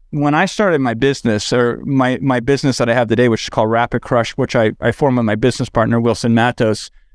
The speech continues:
in two thousand eleven. Um, before that, it was just kinda me. Uh, we sat down and we said, "We're gonna take a certain percentage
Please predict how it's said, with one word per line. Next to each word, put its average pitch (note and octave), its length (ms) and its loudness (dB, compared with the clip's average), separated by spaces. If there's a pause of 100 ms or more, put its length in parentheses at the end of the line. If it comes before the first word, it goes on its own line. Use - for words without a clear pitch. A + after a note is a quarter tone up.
in B2 120 0
two E3 160 0
thousand A2+ 340 0
eleven. G#2+ 380 -2 (340)
Um, G#2+ 340 0 (100)
before C#3 260 2
that, B2+ 120 2
it A#2+ 60 -2
was A#2 140 -2
just A#2+ 180 -2
kinda A2 200 -2
me. A#2 300 2 (880)
Uh, C#3 240 0
we E3+ 120 0
sat D#3+ 260 0
down E3+ 200 0
and D#3 80 0
we D3 80 2
said, C#3 220 0
"We're D3 140 2
gonna D3 240 0
take C#3+ 280 -2
a B2+ 120 0
certain D3+ 340 -2
percentage - 840 -4